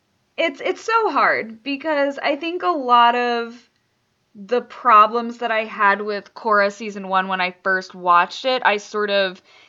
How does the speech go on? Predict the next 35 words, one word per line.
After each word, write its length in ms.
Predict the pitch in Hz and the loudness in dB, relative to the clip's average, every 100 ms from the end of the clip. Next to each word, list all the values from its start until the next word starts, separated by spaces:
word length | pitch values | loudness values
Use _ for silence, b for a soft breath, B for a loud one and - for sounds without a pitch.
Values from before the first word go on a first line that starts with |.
| b | b
hand-waved 1120 | - 233 196 208 220 233 240 247 247 240 233 - | -12 -6 -4 -4 -2 -2 0 -2 -4 -6 -8 -2
as, 540 | - 190 180 185 190 - | 2 4 4 -2 -8 -6
"Oh, 300 | - 269 269 269 | 0 4 6 4
well, 100 | 240 | 2
they 160 | 240 | 2
only 300 | - 220 226 | 0 -4 -4
thought 200 | 226 208 | -2 -2
there 100 | 214 | -2
was 120 | 202 | -6
gonna 140 | 202 185 | -8 -10
be 140 | 185 | -10
one 240 | 175 175 185 | -8 -10 -10
season, 1160 | - 294 294 294 277 269 247 240 226 220 202 | -16 -10 -8 -8 -6 -4 -2 0 0 -2 -4
blah, 160 | 190 180 | -6 -6
blah, 160 | 175 175 | -6 -10
blah." 760 | - 254 247 240 226 226 220 226 b b b b _ _ _ _ | -4 4 8 8 8 6 4 0 b b b b _ _ _ _
But 360 | 302 311 277 - _ _ _ _ - | -2 0 0 -6 _ _ _ _ -6
after 380 | 311 - 359 330 | -6 -4 -6 -2
watching 420 | 294 330 349 320 | 0 -2 -4 -10
the 140 | 302 | -6
<laughs> 60 | 269 | -6
other 260 | 285 320 294 | -4 -6 -8
three 300 | 294 294 294 | -12 -12 -14
seasons 480 | 302 294 269 254 | -16 -16 -14 -14
of 180 | 247 240 | -16 -18
Korra, 580 | 311 330 285 202 196 202 b b b _ - | -10 -6 -2 0 0 -2 b b b _ -4
I 140 | 269 | -2
don't 220 | 294 339 | 0 -2
know 200 | 294 330 | 0 -2
if 100 | 349 | 0
I 120 | 277 240 | -2 -4
can 260 | 247 214 | -6 -10
do 240 | 254 320 254 | -8 -8 -8
that 380 | - - - _ _ _ _ - | -8 -8 -12 _ _ _ _ -14
anymore, 640 | 202 175 156 78 67 233 | -12 -12 -14 -12 -12 -12